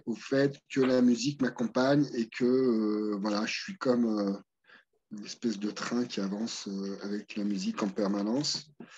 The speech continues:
Euh, après, euh, la, la structure, pour moi, c'était un vrai pari, euh, parce que j'avais écrit La Fille du Chasse-Neige, euh,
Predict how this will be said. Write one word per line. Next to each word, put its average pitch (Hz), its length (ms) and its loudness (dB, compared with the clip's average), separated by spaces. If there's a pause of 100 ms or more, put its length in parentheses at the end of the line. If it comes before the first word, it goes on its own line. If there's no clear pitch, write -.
(680)
Euh, - 60 -16 (1700)
après, 156 580 4
euh, 123 380 4
la, 123 240 -4
la 127 140 -2
structure, - 540 0
pour 127 160 0
moi, 151 120 4
c'était 147 180 -2
un 120 100 2
vrai 127 300 2
pari, 147 580 2 (720)
euh, 98 1300 -2 (320)
parce 113 200 2
que 160 160 6
j'avais 139 280 6
écrit - 240 -2
La 135 140 4
Fille 131 200 -6
du 120 140 -4
Chasse-Neige, 135 720 2
euh, 107 640 0